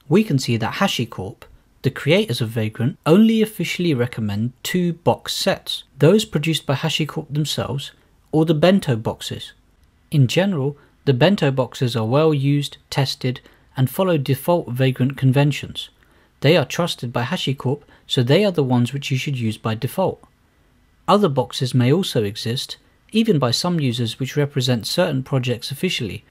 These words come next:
but the Bento boxes are most likely to conform to the Vagrant conventions, so it is best to stick to them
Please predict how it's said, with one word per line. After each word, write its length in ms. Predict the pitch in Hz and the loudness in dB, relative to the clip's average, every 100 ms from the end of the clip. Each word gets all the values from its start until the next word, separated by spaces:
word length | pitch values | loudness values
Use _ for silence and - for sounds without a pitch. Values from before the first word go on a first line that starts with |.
| _ _ _ | _ _ _
but 180 | 151 143 | -4 -2
the 60 | 127 | -2
Bento 440 | 147 208 - 127 | 0 0 0 -2
boxes 500 | 123 120 - 135 139 | -4 -8 -4 -4 -2
are 80 | 139 | 0
most 300 | 180 214 196 | 0 -2 -4
likely 260 | 151 - | -6 -6
to 140 | 147 - | -8 -6
conform 420 | 147 139 123 123 | -4 -4 -2 -4
to 100 | - | -4
the 120 | 196 | -6
Vagrant 400 | 170 113 123 139 | -2 -4 -4 -6
conventions, 720 | - 147 180 208 - 95 - _ _ - | -2 0 0 -2 -6 -8 -12 _ _ -12
so 200 | - 135 | 0 0
it 120 | 127 | 0
is 100 | 120 | -2
best 300 | - 135 - | -2 -2 -2
to 80 | 123 | -4
stick 340 | - 240 233 | -2 -6 -6
to 140 | - 117 | -4 -2
them 260 | 117 165 | -2 -4